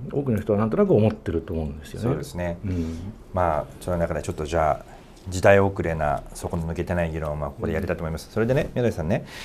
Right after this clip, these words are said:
Speaker 2: えっと、まあ、本当はちょっと今日別のテーマ一つやんなきゃいけないのがあって、それはあの、司法取引の件は犬込みでやろうと思ったんだけど、今せっかく宮台さんからあの、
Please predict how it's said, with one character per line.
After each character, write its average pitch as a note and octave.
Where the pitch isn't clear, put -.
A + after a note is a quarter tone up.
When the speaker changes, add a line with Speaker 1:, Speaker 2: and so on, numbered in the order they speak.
Speaker 2:
え B2
っ A#2
と、 A#2
ま D3
あ、 -
本 D3+
当 D3+
は D3+
ち -
ょ D3+
っ -
と -
今 F#2
日 -
別 G2+
の G#2
テ G#2+
ー -
マ E2
一 E2
つ -
や D#2+
ん -
な D#2
き D2+
ゃ -
い C#2+
け D2+
な D2
い D2
の C#2+
が C2+
あ -
っ -
て、 C#2
そ -
れ E2+
は E2
あ D#2
の、 D#2
司 -
法 G2
取 F2+
引 -
の C2+
件 C#2
は C2+
犬 C#2
込 C#2
み C#2
で C2+
や C#2
ろ C#2+
う -
と C#2
思 C#2+
っ -
た -
ん C2+
だ B1+
け D2
ど、 D2+
今 B2
せ F#2+
っ -
か A2
く G#2
宮 G#2+
台 F#2+
さ C#2+
ん C2+
か C#2
ら C2+
あ -
の、 C2+